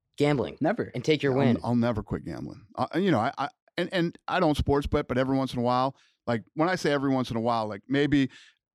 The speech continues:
Speaker 3: I usually, I have a Super Bowl party at my house every year,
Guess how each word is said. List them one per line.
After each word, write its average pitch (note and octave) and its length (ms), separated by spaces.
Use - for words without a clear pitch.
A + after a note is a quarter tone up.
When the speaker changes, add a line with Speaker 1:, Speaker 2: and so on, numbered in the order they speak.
Speaker 3:
I C#3 100
usually, F3+ 320
I E3+ 60
have F3+ 140
a C3+ 60
Super D#3+ 280
Bowl C3+ 160
party C3 280
at A#2+ 80
my A2 120
house C3 340
every D3 200
year, D#3 240